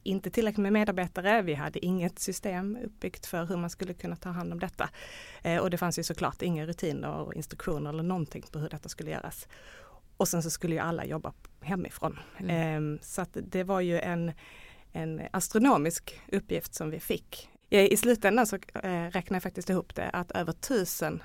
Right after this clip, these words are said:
Speaker 1: medarbetare har jobbat, eh, hos oss inom handläggningen. Och vi har lånat medarbetare från sex myndigheter.
Speaker 2: Mm.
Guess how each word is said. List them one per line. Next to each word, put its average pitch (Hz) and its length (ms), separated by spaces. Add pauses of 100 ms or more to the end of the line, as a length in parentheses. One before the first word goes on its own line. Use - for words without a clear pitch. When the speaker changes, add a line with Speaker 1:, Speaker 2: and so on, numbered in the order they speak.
Speaker 1:
medarbetare 190 760 (320)
har - 240
jobbat, 175 560
eh, 170 240
hos 175 160
oss - 360
inom 165 260
handläggningen. 170 640 (320)
Och - 340
vi 156 80
har 156 340
lånat 170 420
medarbetare 165 500
från 151 200
sex - 540
myndigheter. 175 540 (300)
Speaker 2:
Mm. 160 160